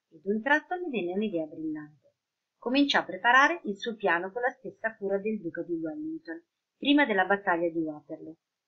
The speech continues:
Certo, il nemico non era Napoleone, ma nessuno all'istituto aiuto avrebbe sostenuto che la direttrice fosse un avversario meno formidabile.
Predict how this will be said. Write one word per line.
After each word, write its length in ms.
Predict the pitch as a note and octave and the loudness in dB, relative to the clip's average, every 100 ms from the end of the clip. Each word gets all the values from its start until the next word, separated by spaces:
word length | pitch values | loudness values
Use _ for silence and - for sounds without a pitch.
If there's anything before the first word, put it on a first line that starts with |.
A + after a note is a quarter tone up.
| _ _ _ | _ _ _
Certo, 400 | - G#3 F3+ - | 0 0 0 -6
il 160 | - F3 | -8 -4
nemico 460 | F3 F3+ A3 A#3 | -2 0 0 0
non 180 | F#3+ F3 | 0 2
era 160 | G#3+ F#3+ | 4 4
Napoleone, 760 | F3 - E3+ E3 E3 E3 - - | 2 -2 -2 0 0 -4 -10 -14
ma 120 | F3 | -12
nessuno 600 | F3 - - A3 C#4 C#4+ | -12 -14 -8 -4 -2 -2
all'istituto 960 | E3+ D#3+ D3+ _ _ - D#3+ - G3+ _ _ _ _ _ _ _ _ _ | -6 -10 -10 _ _ -18 -14 -8 -8 _ _ _ _ _ _ _ _ _
aiuto 880 | F3+ F3 E3+ F3+ F3+ - A3+ C#4 - | -2 -2 -2 -6 -8 -2 0 0 -2
avrebbe 440 | - C4 A#3+ G3 F3 | -2 6 6 6 2
sostenuto 580 | A3 G#3+ D4 B3+ A3 C4 | -8 -2 0 0 0 2
che 100 | A#3+ | 4
la 100 | G3+ | 4
direttrice 580 | F#3+ G#3+ - G3 A#3+ | 2 0 -2 -6 -6
fosse 300 | - G3 - | -4 -8 -4
un 60 | G#3 | -2
avversario 540 | G3+ A3 - F3 E3 G3 | 0 -2 -4 -6 -2 -2
meno 260 | F3 E3 - | -4 -6 -10
formidabile. 640 | E3+ - D#4 - D4+ D#4 | -12 -10 -10 -14 -16 -18